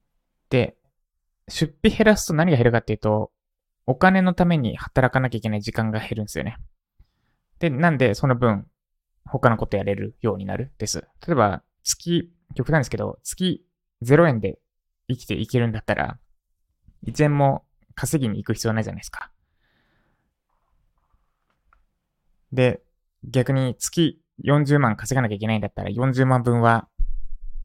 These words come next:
稼が-、稼ぐために働かなきゃいけないです。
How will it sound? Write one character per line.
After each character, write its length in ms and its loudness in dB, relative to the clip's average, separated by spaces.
稼 220 2
が-、 280 4
稼 180 2
ぐ 80 4
た 140 0
め 80 2
に 60 0
働 260 -2
か 80 -2
な 80 -2
き 20 -10
ゃ 40 -10
い 40 -10
け 80 -10
な 100 -2
い 120 -10
で 100 -8
す。 200 -10